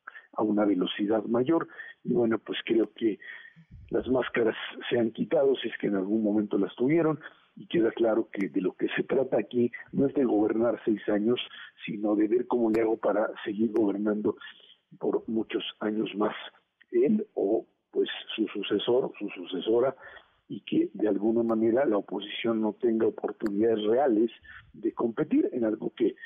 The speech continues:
pues, construimos todos los mexicanos en la transición democrática y que hoy se quiere poner en peligro. Ahí están las apuestas por el país, ahí está la apuesta por la democracia, Pamela, y simple y sencillamente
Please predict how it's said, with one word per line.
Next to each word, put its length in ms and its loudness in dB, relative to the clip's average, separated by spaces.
pues, 160 -6
construimos 720 0
todos 240 2
los 100 -2
mexicanos 540 -2
en 140 -2
la 60 2
transición 560 -2
democrática 640 0
y 60 -2
que 180 0
hoy 220 4
se 120 -10
quiere 260 2
poner 340 0
en 120 -2
peligro. 480 -6
Ahí 220 4
están 300 0
las 220 2
apuestas 520 0
por 180 -2
el 80 -2
país, 320 0
ahí 220 2
está 240 0
la 80 4
apuesta 340 -2
por 220 -10
la 80 -10
democracia, 580 -2
Pamela, 460 2
y 120 -6
simple 380 0
y 40 2
sencillamente 720 0